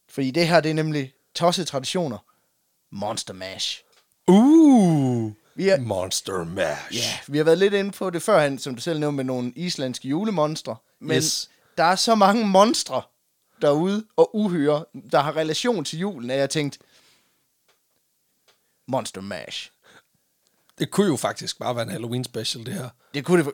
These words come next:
Speaker 1: det kunne det godt.
Speaker 2: Ja, ja, præcis.
Speaker 1: Men det vil være mærkeligt med julemon-, altså, ja.
Speaker 2: Ja, ja, ja, men
Speaker 1: Men
Speaker 2: så
Speaker 1: det her, det er sådan The Nightmare Before Christmas, på en eller anden måde.
Speaker 2: Ja, ja, ja.
Speaker 1: Øhm,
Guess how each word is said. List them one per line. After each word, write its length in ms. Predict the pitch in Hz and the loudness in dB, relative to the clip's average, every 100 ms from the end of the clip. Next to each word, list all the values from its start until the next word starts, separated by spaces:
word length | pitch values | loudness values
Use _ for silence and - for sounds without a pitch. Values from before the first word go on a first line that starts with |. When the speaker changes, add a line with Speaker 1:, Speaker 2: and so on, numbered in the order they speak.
| - | -6
Speaker 1:
det 100 | 156 | 0
kunne 120 | 202 | 4
det 60 | 180 | 6
godt. 200 | 156 - | 4 6
Speaker 2:
Ja, 140 | 151 | 6
ja, 80 | 147 | 6
præcis. 500 | 127 123 160 127 - | 4 0 0 0 -4
Speaker 1:
Men 140 | - 127 | -6 -4
det 120 | 156 | -2
vil 100 | 151 | -2
være 120 | 139 | -2
mærkeligt 360 | 131 160 - 117 | -2 -4 -6 -8
med 120 | 120 | -6
julemon-, 340 | 139 170 143 - | -4 -6 -6 -8
altså, 220 | 117 117 - | -8 -8 -2
ja. 160 | 147 117 - | -2 -2 -8
Speaker 2:
Ja, 60 | - - | -8 2
ja, 200 | 165 160 | 6 6
ja, 60 | 123 | 4
men 60 | |
Speaker 1:
Men 120 | 123 | 2
Speaker 2:
så 80 | 165 | 4
Speaker 1:
det 100 | 208 | 4
her, 80 | 185 | 4
det 80 | 185 | 0
er 40 | |
sådan 200 | 170 175 | -2 -4
The 100 | 151 | -2
Nightmare 320 | 165 180 180 | 0 0 0
Before 280 | 143 135 160 156 | -4 -4 -6 -4
Christmas, 400 | 175 - 110 - - | -6 -8 -16 -18 -10
på 60 | |
en 40 | 127 | -8
eller 120 | 123 | -6
anden 160 | 123 123 | -2 2
måde. 80 | |
Speaker 2:
Ja, 80 | 214 | 4
ja, 680 | 208 196 202 190 190 156 120 - _ - | 4 4 6 6 4 2 -4 -8 _ -4
ja. 340 | 139 139 131 | 0 0 0
Speaker 1:
Øhm, 320 | 127 123 117 | -2 -4 -6